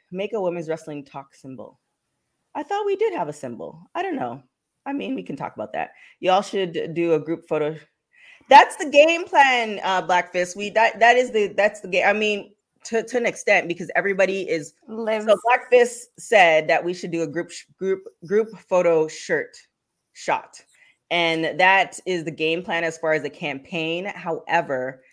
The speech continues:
Speaker 1: uh, everybody is all over the world. Um, so one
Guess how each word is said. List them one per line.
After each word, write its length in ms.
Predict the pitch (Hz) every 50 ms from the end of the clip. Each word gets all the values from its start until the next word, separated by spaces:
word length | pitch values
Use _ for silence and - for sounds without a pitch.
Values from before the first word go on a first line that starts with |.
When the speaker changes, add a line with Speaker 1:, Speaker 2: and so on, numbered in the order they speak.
| _ _ _ -
Speaker 1:
uh, 160 | 147 143 139 - -
everybody 520 | - 180 202 214 202 214 202 190 190 - -
is 340 | 165 156 147 135 131 - - _ -
all 320 | - 156 165 175 190 185 -
over 640 | 131 165 165 151 151 143 139 139 131 131 131 _ _ _ -
the 100 | 123 147
world. 520 | 139 139 139 135 123 113 117 120 120 _ _ _ _ _ _ _ _ _ -
Um, 520 | 143 143 143 139 135 131 127 123 123 123 _ _ _ _ - -
so 380 | - - 165 151 139 135 135
one 920 | 131 127 127 113 87 - 71 - 131 147 160 156 143 135 135 135 151 139